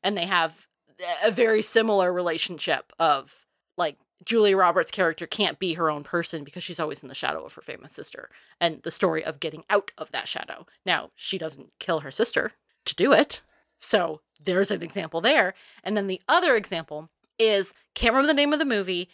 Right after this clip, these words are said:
It's the Jennifer Lopez playing the Latina singer from, like, the eighties.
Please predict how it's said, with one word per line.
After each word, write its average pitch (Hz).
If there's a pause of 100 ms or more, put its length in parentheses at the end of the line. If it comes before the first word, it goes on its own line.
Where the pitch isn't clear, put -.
(200)
It's -
the 202
Jennifer 240
Lopez 214 (300)
playing 202
the 190
Latina 226
singer 196
from, 185
like, 160
the 170
eighties. 165